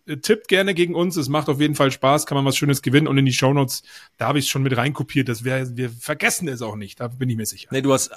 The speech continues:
Speaker 2: hast gerade richtig Spaß vermittelt, aber ab in die Previews für euch wieder als Info. Ich hab wieder die Uhr hier, ich bin der Time Lord. Zehn Minuten für jede Preview, weil's so schön funktioniert hat. Und ich würde sagen, wir machen's heute mal chronologisch.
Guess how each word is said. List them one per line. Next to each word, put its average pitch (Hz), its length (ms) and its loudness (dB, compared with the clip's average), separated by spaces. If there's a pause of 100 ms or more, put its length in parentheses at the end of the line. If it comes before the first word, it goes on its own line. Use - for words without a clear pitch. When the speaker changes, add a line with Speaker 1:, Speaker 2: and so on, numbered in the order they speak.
Speaker 2:
hast - 180 -2
gerade 135 260 2
richtig 151 300 0
Spaß 123 320 -2
vermittelt, 113 380 -10
aber 151 280 -2
ab 190 160 2
in 208 160 -4
die - 80 0
Previews 220 540 -4
für 180 200 -2
euch 208 220 0
wieder 214 240 2
als 175 160 -2
Info. 220 440 -4
Ich 180 180 -2
hab 185 180 2
wieder 185 320 4 (420)
die 175 100 -6
Uhr 202 220 4
hier, 214 160 -2
ich 190 100 -6
bin 185 140 -4
der 175 100 2
Time 175 320 0
Lord. 208 320 2
Zehn 214 240 0
Minuten 233 560 -2
für - 160 -8
jede 180 220 4
Preview, 196 360 0
weil's 175 180 2
so 175 80 2
schön 190 220 2
funktioniert 180 540 0
hat. - 80 -2
Und 165 120 -6
ich 143 100 -6
würde 165 160 -2
sagen, 156 320 2
wir 151 80 0
machen's 147 320 -2
heute 190 180 4
mal 175 160 2
chronologisch. 165 720 2